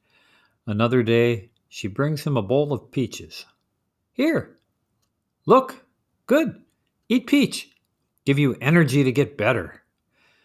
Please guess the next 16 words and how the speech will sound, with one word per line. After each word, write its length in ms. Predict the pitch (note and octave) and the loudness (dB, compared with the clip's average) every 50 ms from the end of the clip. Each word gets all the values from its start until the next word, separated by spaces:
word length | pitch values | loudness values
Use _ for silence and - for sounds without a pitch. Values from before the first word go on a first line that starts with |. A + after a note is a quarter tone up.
| _ _ _ _ _ _ _ _ _ _ _ _ _ | _ _ _ _ _ _ _ _ _ _ _ _ _
Mike 240 | D3 F3 A3 A3+ - | -2 0 0 2 0
is 140 | E3+ C3 | 0 0
exasperated. 1000 | B2+ A#2 G#2+ G2+ B2+ B2 A#2 A2+ A2 - - - F#2 F2+ F2+ E2 D#2+ D#2+ D#2 - - - _ _ _ _ _ _ _ _ _ _ _ _ _ _ _ _ _ _ _ _ _ _ _ _ _ _ | 0 -2 -2 0 2 4 4 2 0 -4 -6 -6 -4 -4 -4 -6 -8 -12 -14 -16 -20 -20 _ _ _ _ _ _ _ _ _ _ _ _ _ _ _ _ _ _ _ _ _ _ _ _ _ _
"Have 180 | - C3 B2+ | -10 -6 -4
you 120 | D3 D3 D3+ | -2 0 0
ever 220 | F3+ A3 A3+ F3 | 2 2 0 -2
heard 260 | - - E3+ F3+ F3 | 0 2 2 2 2
of 80 | D3+ G#2+ | 0 -2
white 460 | G2 F#2+ F#2+ A2 C3 C#3 - - _ | -2 0 2 2 2 0 -2 -8 _
blood 340 | - G#2 F#2+ G#2 A2+ B2 B2 | -8 -2 0 0 0 0 -2
cells?" 540 | - - - C#3 C#3 D3 D#3+ D#3 - - - _ _ _ _ _ _ _ _ _ _ _ _ _ _ _ _ _ _ _ _ _ _ _ _ | -6 -4 -2 0 0 -2 -4 -6 -10 -16 -20 _ _ _ _ _ _ _ _ _ _ _ _ _ _ _ _ _ _ _ _ _ _ _ _
"No." 360 | - G3+ D4 F4 F4 A#3+ - _ _ _ _ _ _ _ _ _ _ _ _ _ _ _ _ _ _ _ _ _ _ _ _ _ | -2 0 0 0 0 -4 -10 _ _ _ _ _ _ _ _ _ _ _ _ _ _ _ _ _ _ _ _ _ _ _ _ _
"Lucky 460 | A2 F#2+ F#2+ G#2 B2 C3+ - - E3+ | -12 -8 -2 -2 -2 -2 -2 -4 -4
you," 520 | D3+ C#3 C3+ C3 C3+ B2+ G2 - - - _ _ _ _ _ _ _ _ _ _ _ _ _ _ _ _ _ _ _ _ _ _ _ _ _ | -4 -4 -2 0 0 0 0 -2 -6 -14 _ _ _ _ _ _ _ _ _ _ _ _ _ _ _ _ _ _ _ _ _ _ _ _ _
Mike 300 | - - F#2 F2 E2+ - | -12 -10 -10 -10 -10 -12
says. 500 | - - - F2+ E2 E2+ E2+ F2 - - | -16 -14 -12 -12 -10 -12 -14 -16 -18 -20